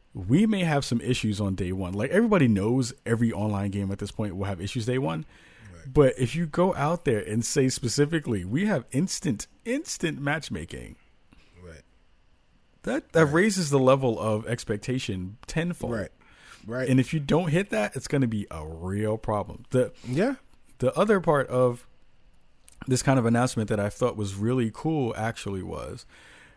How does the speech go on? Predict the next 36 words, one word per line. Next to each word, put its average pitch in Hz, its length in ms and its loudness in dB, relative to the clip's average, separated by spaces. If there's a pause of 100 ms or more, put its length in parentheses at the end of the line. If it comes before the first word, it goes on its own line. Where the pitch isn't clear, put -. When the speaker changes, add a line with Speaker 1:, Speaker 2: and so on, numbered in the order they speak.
(160)
Speaker 1:
and 123 140 4
I, 120 100 2 (100)
and 120 100 2
I 117 40 4
want 135 220 4
everyone 139 220 4
to 127 60 4
kind 113 140 0
of 107 120 -6
look 123 280 -2
at 131 80 -2
the 95 60 -4
trailer. 113 340 2
If 107 160 -4
you've 117 160 -4
played 208 400 -2
the 139 100 4
latest 113 600 0
W 110 260 0
W 98 380 0
E 202 220 0
game, 92 520 -8 (420)
they 127 180 6
have 202 180 4
basically 139 320 2
taken 123 640 -2
the 107 140 -4
customization 110 920 -2
aspect 92 600 -8
of 113 260 -2
that 107 260 -2
game 92 220 -6
and 87 200 -8
thrown 110 340 -2
it - 180 -8
into 101 720 -6